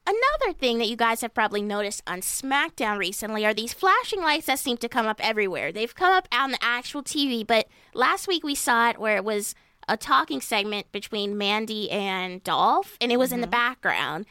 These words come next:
Speaker 1: And I didn't notice it at first until I watched it after, and I was like, "Oh, they're being sneaky." What the hell is this?
Speaker 2: I keep saying that. Um, you
Speaker 1: I think
Speaker 2: know,
Speaker 1: it's Ali.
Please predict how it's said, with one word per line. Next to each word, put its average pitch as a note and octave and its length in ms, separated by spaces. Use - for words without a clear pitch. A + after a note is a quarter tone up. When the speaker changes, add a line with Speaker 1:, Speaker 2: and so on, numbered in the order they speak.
Speaker 1:
And G#3 180
I G3 120
didn't G#4 200
notice D4+ 280
it A#3 80
at G3 120
first G#3 240
until G#3+ 180
I F3+ 80
watched F#3+ 320
it F#3+ 140
after, G3 380
and F#3+ 120
I G3+ 100
was A3 120
like, - 160
"Oh, F3+ 300
they're C#4+ 140
being D#4+ 300
sneaky." E4+ 640
What D#4+ 300
the F#4+ 120
hell E4+ 420
is E4 320
this? F#3 640
Speaker 2:
I A3+ 120
keep C#4 240
saying D#4 320
that. D4+ 280
Um, A#3+ 680
you B3 100
Speaker 1:
I D4+ 80
think A#4 140
Speaker 2:
know, B4 60
Speaker 1:
it's - 100
Ali. G#3 540